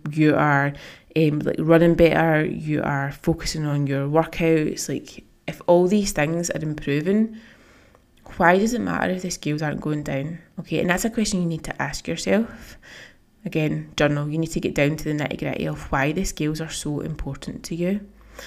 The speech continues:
and why you'd be willing to give up all of that just to see them go down. Okay.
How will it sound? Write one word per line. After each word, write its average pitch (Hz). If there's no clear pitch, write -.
and 180
why 180
you'd 180
be 170
willing 156
to -
give 147
up -
all 175
of 185
that 196
just 151
to 156
see 151
them 147
go 143
down. 143
Okay. 143